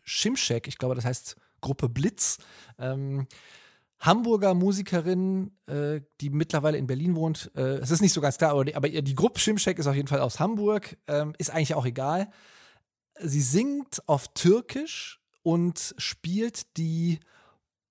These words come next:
Bağlama, ich hoffe, ich spreche das richtig aus, das ist eine,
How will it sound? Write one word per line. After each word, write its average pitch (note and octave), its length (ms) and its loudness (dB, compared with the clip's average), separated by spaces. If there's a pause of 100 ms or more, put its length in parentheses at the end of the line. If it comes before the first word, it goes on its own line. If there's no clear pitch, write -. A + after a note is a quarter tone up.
(160)
Bağlama, C#3+ 720 6
ich D3 140 -4
hoffe, C3 140 -2
ich B2 40 -4
spreche C3 200 -6
das B2 160 -2
richtig A#2 280 -8
aus, D#3 280 -2
das - 160 -6
ist - 200 -4
eine, C3 400 -2